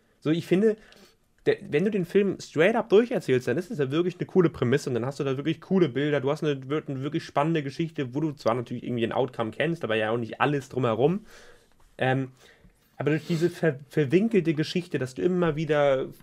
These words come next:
immer wieder Pass-Forward springst und immer wieder in den Zeitebenen, das ist dieses, Digga, ich versteh das immer überhaupt nicht, warum man, warum man da wirklich so, ich, ich versteh's nicht, Mann.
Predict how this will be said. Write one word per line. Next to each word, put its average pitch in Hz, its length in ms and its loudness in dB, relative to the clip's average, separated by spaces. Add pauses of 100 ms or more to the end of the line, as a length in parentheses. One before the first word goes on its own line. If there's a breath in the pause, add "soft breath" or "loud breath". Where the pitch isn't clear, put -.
(460)
immer 170 280 2
wieder 151 200 2
Pass-Forward 147 640 0
springst 147 320 -4
und 175 100 -6
immer 190 240 0
wieder 156 160 -2
in 156 60 0
den 165 120 -2
Zeitebenen, 135 640 -2
das 165 140 -12
ist 185 200 -16
dieses, 180 200 -8 (360 soft breath)
Digga, 185 300 2 (300)
ich 160 120 -6
versteh 202 300 -2
das 277 180 -6
immer 196 200 2
überhaupt 202 480 -2
nicht, 208 200 0
warum 156 220 6
man, 214 240 6
warum 165 280 2
man 214 120 2
da 185 120 2 (140)
wirklich 165 220 -6
so, 180 260 -2 (300)
ich, 180 180 -8
ich 262 80 -2
versteh's - 400 0
nicht, - 160 -12
Mann. 95 200 -6